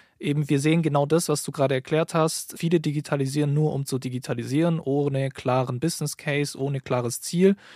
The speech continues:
Äh, wir wissen das jetzt, wir haben das jetzt erkannt und jetzt müssen wir uns überlegen, wie können wir dieses Problem lösen? Und dann seid ihr zum Produkt gekommen.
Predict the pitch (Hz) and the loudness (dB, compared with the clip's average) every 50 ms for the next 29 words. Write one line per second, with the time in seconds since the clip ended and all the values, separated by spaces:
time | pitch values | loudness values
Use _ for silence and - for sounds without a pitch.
0 | - - - - - _ _ - - - - - 170 170 143 135 123 147 185 - | -20 -20 -20 -20 -20 _ _ -20 -18 -16 -14 -10 -4 0 0 2 4 4 2 4
1 | - 214 196 208 190 - - 196 196 - - 147 135 139 143 135 131 143 135 - | 4 2 2 2 2 0 -2 -2 -2 -2 0 0 0 0 0 0 0 -2 -2 -2
2 | 135 127 - - 147 160 175 180 160 143 143 139 143 151 - - - - - 147 | -2 -4 0 2 2 2 2 2 0 -2 0 0 0 0 -2 -4 -10 -4 -2 -2
3 | 156 - - 151 143 139 151 139 139 135 139 147 151 151 143 131 139 151 151 - | 0 0 0 -2 -2 -2 0 0 0 2 2 2 2 0 0 -2 -2 -4 -2 0
4 | - 151 151 151 143 143 139 143 143 139 143 143 135 - - - 135 139 120 127 | 2 2 2 2 0 0 -2 -4 -6 -6 -6 -6 -8 -8 -10 -12 -8 -4 -2 0
5 | 131 131 127 120 120 127 143 165 170 - 190 202 202 - - _ - - - - | 0 0 0 0 2 4 4 2 2 2 2 0 0 -2 -8 _ -20 -20 -20 -20
6 | - _ _ _ _ - 135 - 131 135 143 143 131 139 135 - - 135 127 - | -20 _ _ _ _ -4 0 2 2 4 4 4 4 2 2 0 -2 -6 -4 -4
7 | 127 127 127 - - - - - - 117 104 123 127 | -4 -6 -6 -10 -10 -14 -12 -10 -8 -8 -8 -8 -10